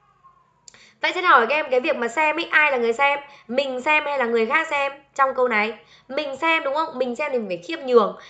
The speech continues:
Và khiêm nhường thì các em loại "irashaimasu" đấy là tôn kính ngữ. "Mite", "mite" gì ạ?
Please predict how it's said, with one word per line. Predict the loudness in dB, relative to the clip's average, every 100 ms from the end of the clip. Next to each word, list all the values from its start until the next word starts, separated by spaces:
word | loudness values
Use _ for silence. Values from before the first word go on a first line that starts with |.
| -10 -2
Và | -2
khiêm | -2 -4
nhường | -2 -2
thì | 0
các | -2
em | -4 2
loại | 4 4
"irashaimasu" | 2 -2 -2 -2 0 -2
đấy | -2
là | -6
tôn | -2 -2 -2
kính | -2
ngữ. | -2 -2 -6 -16 _ _ -20 -20 -20 _ -10
"Mite", | -6 -6 -4 0 2 0 -2 -10
"mite" | -14 -12 -12 -6 -2 0
gì | 0
ạ? | -4